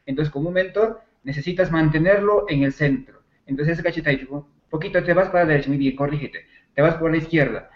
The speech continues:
Pero estas, estas pequeñas correcciones han de ser, eh, muy humanas. ¿Por qué le digo esto? Porque muchas veces los mentores caemos en el error de hacer vivir a la persona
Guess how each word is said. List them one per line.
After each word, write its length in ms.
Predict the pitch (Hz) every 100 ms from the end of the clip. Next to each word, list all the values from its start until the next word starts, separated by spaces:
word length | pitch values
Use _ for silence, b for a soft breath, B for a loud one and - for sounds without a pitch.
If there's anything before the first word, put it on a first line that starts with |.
| b b b
Pero 600 | 185 190 208 214 - _ -
estas, 380 | 208 208 202 -
estas 260 | 208 208 -
pequeñas 360 | 180 175 180
correcciones 920 | 180 156 151 - - 185 180 208 - b b b -
han 220 | 190 196
de 120 | 185
ser, 480 | 190 208 240 - - _ _ -
eh, 520 | 151 143 139 143 143
muy 220 | 170 226
humanas. 500 | 196 165 131 110 -
¿Por 220 | - 180 175
qué 120 | 233
le 80 | 196
digo 200 | 143 131
esto? 340 | - 107 - _ _ _ _
Porque 320 | 156 156 165
muchas 320 | 196 220 220
veces 300 | 208 196 190
los 140 | 180 165
mentores 680 | 170 160 - 185 180 185 -
caemos 420 | 160 170 170 170
en 120 | 160
el 120 | 156
error 500 | 156 160 202 202 -
de 320 | - 147 151 -
hacer 360 | 151 - 233 240
vivir 400 | 196 214 220 -
a 100 | 156
la 200 | 151 147
persona 560 | 156 156 208 240 240